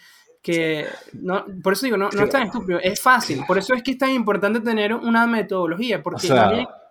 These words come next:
Speaker 1: el default, o sea, lo, lo por defecto, es que, que caiga fácilmente en algo de esto. Lastimosamente, en, en,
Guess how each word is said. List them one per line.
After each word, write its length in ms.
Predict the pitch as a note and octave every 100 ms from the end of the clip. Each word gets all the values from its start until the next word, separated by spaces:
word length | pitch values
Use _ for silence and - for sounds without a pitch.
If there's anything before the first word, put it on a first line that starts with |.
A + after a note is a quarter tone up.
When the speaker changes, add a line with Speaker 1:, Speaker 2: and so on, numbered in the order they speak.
| _ _
Speaker 1:
el 220 | G3 G3
default, 540 | G3 - C4+ A3 D#3 -
o 40 |
sea, 200 | - G3+
lo, 500 | F#3+ - G3+ F#3+ G3+
lo 340 | G3+ G3 F#3+ F#3
por 160 | G3+ F#3
defecto, 600 | F#3 D4+ A3+ - C#3 - _ -
es 120 | D#3
que, 240 | G#3+ G#3+ - _ - -
que 160 | E3+
caiga 320 | - B3 G#3+ F#3+
fácilmente 580 | G3 A3+ A#3 G3 G3
en 140 | F3 E3+
algo 240 | E3+ F#3+
de 100 | D3+
esto. 200 | C#3 - - _ _ -
Lastimosamente, 800 | F3+ E3 F3+ F3+ A3 A3 A3 G#3+ -
en, 80 | F3+
en, 200 | E3+